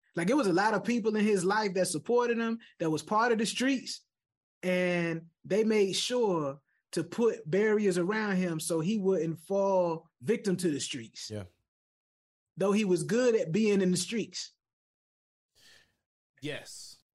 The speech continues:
Speaker 2: And I think that also, um, I think that said a lot about who he was because he made sure that he kept those individuals around him.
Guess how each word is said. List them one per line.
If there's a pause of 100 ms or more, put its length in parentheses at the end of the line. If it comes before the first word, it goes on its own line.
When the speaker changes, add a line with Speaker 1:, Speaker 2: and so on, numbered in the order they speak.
(140)
Speaker 2:
And
I
think
that
also, (260)
um, (600)
I
think
that
said
a
lot
about (680)
who
he
was
because
he
made
sure
that
he (100)
kept
those
individuals
around
him.